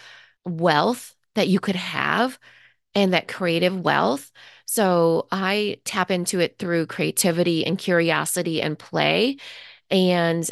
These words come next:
that is my approach right now and how I'm kind of wading through that. And so those are the things that I learned this year in hard ways of,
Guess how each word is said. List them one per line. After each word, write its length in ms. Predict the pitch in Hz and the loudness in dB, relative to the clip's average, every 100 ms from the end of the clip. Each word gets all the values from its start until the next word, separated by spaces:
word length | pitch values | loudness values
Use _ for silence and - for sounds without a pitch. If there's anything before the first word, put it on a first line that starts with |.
| - | -8
that 280 | 175 170 175 | -6 -2 0
is 160 | 190 | -2
my 300 | 185 160 147 | -2 -2 0
approach 480 | 165 185 - 208 208 | 0 -2 -2 -2 0
right 180 | 220 196 | -2 -2
now 380 | 202 196 214 247 - - - - | -2 0 -2 -4 -8 -20 -10 0
and 180 | 175 170 | 2 2
how 280 | 180 160 | 0 0
I'm 200 | 156 156 | 2 0
kind 220 | 165 175 160 | -2 -4 -2
of 100 | 156 | -4
wading 600 | 156 156 156 165 170 170 | 0 2 2 2 0 -2
through 400 | 170 151 151 170 | -4 -4 -2 0
that. 340 | 196 233 - - - - - - | 0 0 -4 -8 -20 -20 -20 -8
And 480 | 202 190 185 170 160 - | -2 0 2 0 -2 -6
so 560 | 190 - 175 165 160 160 | -4 0 2 4 2 2
those 220 | 190 185 | 0 2
are 80 | 190 | 0
the 140 | 170 | -4
things 280 | 180 170 160 | -4 -4 -2
that 160 | 180 151 | -2 0
I 100 | 170 | 0
learned 440 | 170 170 175 190 | 2 2 2 0
this 220 | 180 165 180 | 0 0 -2
year 420 | 175 165 160 156 - - - - | -2 -2 -2 -4 -10 -20 -14 0
in 200 | 254 277 | 2 2
hard 480 | 294 226 208 185 175 | 0 -4 -2 -2 0
ways 560 | 175 160 127 - - _ _ _ _ _ _ - | 0 0 -2 -8 -14 _ _ _ _ _ _ -2
of, 460 | 175 170 170 165 | 2 4 4 2